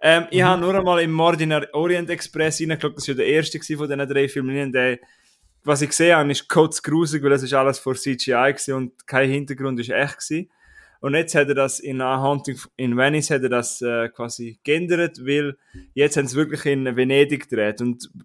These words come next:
Speaker 1: weiss nicht, bist du schon mal in Venedig gewesen?
Speaker 2: Nein, leider nicht. Oder, ja. Du?
Speaker 1: Ja, also als Kind, ich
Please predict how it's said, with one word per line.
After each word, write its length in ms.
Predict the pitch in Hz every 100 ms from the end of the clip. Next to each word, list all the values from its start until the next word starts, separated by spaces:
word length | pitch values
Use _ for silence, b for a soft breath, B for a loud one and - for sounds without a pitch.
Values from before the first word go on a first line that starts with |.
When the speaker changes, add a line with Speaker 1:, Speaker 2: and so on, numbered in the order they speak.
| _
Speaker 1:
weiss 240 | 139 135
nicht, 100 | 165
bist 140 | 170
du 40 | 170
schon 100 | 180
mal 100 | 180
in 100 | 175
Venedig 400 | 170 165 160 156
gewesen? 300 | - 110 110 _ _ -
Speaker 2:
Nein, 460 | 131 127 113 120 -
leider 220 | 127 120
nicht. 380 | 117 117 117 - -
Oder, 280 | 120 113 123 _ _ -
ja. 200 | 107 117 -
Du? 320 | 139 220 - _ _ _ _ _
Speaker 1:
Ja, 320 | - 131 139 143
also 200 | 135 131
als 280 | 123 117 -
Kind, 300 | 135 143
ich 100 | 135